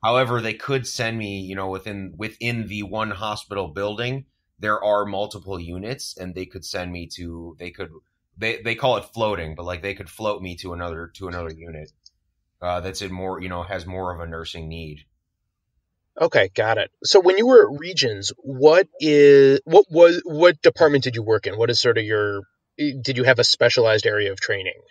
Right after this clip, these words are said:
Speaker 1: So, um, I was trained in the surgical intensive care unit. The, it's a, a neurotrauma,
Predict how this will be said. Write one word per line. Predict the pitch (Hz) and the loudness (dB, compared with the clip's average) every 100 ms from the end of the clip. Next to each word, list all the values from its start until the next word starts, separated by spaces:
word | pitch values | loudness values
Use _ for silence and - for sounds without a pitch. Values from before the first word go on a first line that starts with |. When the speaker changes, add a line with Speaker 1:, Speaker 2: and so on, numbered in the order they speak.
| _ | _
Speaker 1:
So, | - 135 131 | -4 0 2
um, | 110 113 - | 0 -6 -2
I | 113 135 | 0 0
was | 135 | -4
trained | - 127 127 127 | -4 -4 -4 -4
in | |
the | 107 | -6
surgical | - 104 98 98 | -6 -8 -6 -8
intensive | 101 95 95 87 85 | -8 -8 -12 -12 -16
care | 92 85 | -12 -10
unit. | 85 92 95 87 80 | -10 -10 -12 -14 -14
The, | 87 87 78 82 | -10 -10 -12 -16
it's | 90 101 | -12 -10
a, | |
a | 80 87 | -10 -10
neurotrauma, | 85 90 92 - 98 98 98 | -10 -10 -10 -10 -12 -10 -12